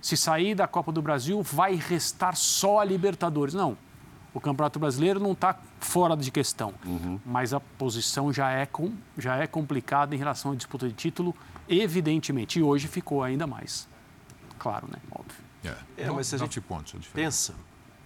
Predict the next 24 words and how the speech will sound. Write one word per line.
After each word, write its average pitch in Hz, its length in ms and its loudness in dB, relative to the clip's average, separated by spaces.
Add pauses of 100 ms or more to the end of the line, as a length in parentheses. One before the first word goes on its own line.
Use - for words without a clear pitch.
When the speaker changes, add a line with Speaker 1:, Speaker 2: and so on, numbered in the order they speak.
(560)
Speaker 4:
nos 120 140 -6
últimos, 123 520 -4
de 110 140 -6
novo, 120 320 -2
né? 127 180 -6
Eu 117 80 -6
sei 117 200 -4
que 123 80 -6
o 117 40 -2
assunto 110 320 -8
é 110 60 -6
Flamengo, 107 460 -8
mas 107 360 -6 (440)
só - 180 -4
pra 147 140 -6
mostrar 135 680 -2
o 131 60 -8
que - 180 -6
é 131 60 0
o, 135 100 -6 (100)
o - 80 -6
atual 123 300 -4
Campeonato 120 400 -8
Brasileiro. 107 360 -8